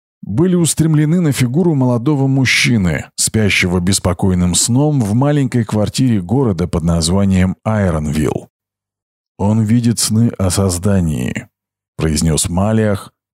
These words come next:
и его голос напоминал шепот межзвездного ветра. «Уже третий раз за земную неделю», отозвался Самир, молодой координатор с полупрозрачной кожей, через которую виднелись потоки энергии,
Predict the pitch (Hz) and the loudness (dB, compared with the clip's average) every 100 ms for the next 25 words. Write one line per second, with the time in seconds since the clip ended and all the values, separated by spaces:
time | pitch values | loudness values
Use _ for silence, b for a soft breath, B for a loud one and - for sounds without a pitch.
0 | - 175 147 127 95 95 120 131 - 117 | -2 0 2 0 0 0 0 0 0 -2
1 | 104 101 98 90 90 - 90 90 - 92 | 0 2 2 0 0 -2 0 -2 0 0
2 | 87 80 80 80 80 76 80 64 - - | 0 0 0 0 0 0 0 -2 -2 -4
3 | - - _ _ _ _ _ _ _ _ | -4 -10 _ _ _ _ _ _ _ _
4 | 123 139 143 151 156 170 127 127 131 131 | -2 0 0 -2 0 0 0 0 0 0
5 | 143 113 107 107 117 87 85 82 76 - | 2 2 2 2 0 0 0 0 -2 -6
6 | _ _ - 87 82 85 80 85 - 87 | _ _ -2 0 0 0 0 0 0 2
7 | 85 80 - - _ _ 117 123 143 139 | 2 0 -4 -12 _ _ -2 0 0 0
8 | 113 90 90 78 87 107 123 90 - - | 0 0 -2 -2 0 0 0 -2 -2 -2
9 | 95 82 92 95 92 - 92 90 - 117 | -2 0 0 0 -2 0 -2 -2 -2 -2
10 | 80 78 - 76 80 - 85 107 104 87 | 0 -2 -2 -2 -2 -2 -2 0 0 0
11 | 82 82 90 82 - 82 - 82 82 - | 0 0 0 0 0 -2 -2 -2 -2 -2
12 | 98 98 82 71 76 53 | 0 2 0 -2 -4 -4